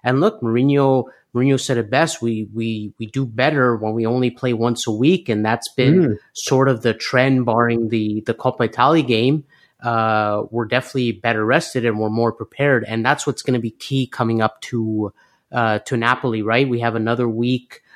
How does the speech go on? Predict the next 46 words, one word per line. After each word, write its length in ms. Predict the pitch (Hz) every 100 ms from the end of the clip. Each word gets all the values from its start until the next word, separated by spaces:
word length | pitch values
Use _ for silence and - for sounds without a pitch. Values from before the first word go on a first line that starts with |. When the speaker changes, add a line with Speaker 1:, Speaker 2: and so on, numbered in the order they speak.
| -
Speaker 1:
where 200 | 120 113
it's 140 | 107
just, 260 | - 120 - 120 110
uh, 300 | 120 117 107
one 260 | 104 123 123
game. 380 | 117 120 139 139 _ _
So 180 | - 123
we 200 | 110 110
have 160 | 117 107
a 20 |
full 280 | - - 131
week 240 | 131 131
to 60 | 113
prepare, 420 | - 107 120 123
and 260 | 120 120 117
then 140 | 123
it's 120 | 120
gonna 160 | - 123
be 120 | 110
Cremonese, 640 | - 120 110 113 113 113
the 80 | 107
Coppa 220 | - 113 110
Italia 400 | - 107 107 -
Speaker 2:
Mm. 180 | 110 117
Speaker 1:
afterwards. 560 | 107 107 104 117 147 - _ _ _ -
But 160 | 117
then 140 | 117 117
after 260 | 139 -
that, 160 | 127 -
yeah, 100 | 127
we 160 | 113
have 140 | 117 113
Empoli 500 | 117 123 - 120 117
and 80 | 110
Lecce, 320 | 120 - 113
and 160 | 107
those 240 | 107 135 131
look 220 | 135 139
like 160 | 131 120
winnable 360 | 123 117 113
games. 300 | 107 143 131
But 260 | - 104 101 - - _
with 180 | - 117 -
all 300 | 139 135 143
the 100 | 135
players 720 | 135 - 143 135 120 117 113